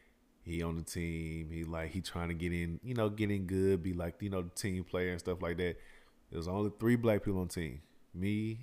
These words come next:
him, and my work mom. Well, our work mom at the time. Uh, she an older black lady or whatever. So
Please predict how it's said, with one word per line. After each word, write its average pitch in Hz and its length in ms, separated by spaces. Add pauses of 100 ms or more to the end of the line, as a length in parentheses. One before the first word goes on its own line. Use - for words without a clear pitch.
(120)
him, 95 340
and 87 80
my 87 100
work 87 240
mom. 69 320 (300)
Well, 87 220
our 95 260
work 85 280
mom 85 240
at 76 80
the - 60
time. 50 240 (760)
Uh, 80 500
she - 80
an 60 60
older 85 180
black 76 260
lady 67 160
or 57 60
whatever. 55 260 (640)
So 65 580